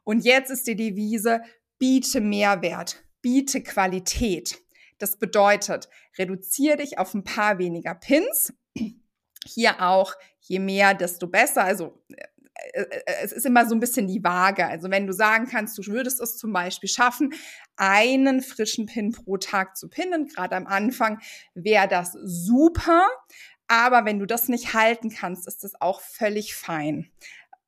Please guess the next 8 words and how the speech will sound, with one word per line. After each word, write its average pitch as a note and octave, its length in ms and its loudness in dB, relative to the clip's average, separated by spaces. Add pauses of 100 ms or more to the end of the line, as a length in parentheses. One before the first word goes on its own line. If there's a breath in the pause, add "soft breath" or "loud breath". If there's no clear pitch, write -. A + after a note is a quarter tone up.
(500)
Immer C4+ 240 4
hier C4 320 2
so A#3+ 80 2
ein A#3 100 2
bisschen A3 460 -2
die G3+ 120 -4
Waage F3 420 -4
halten. - 380 -12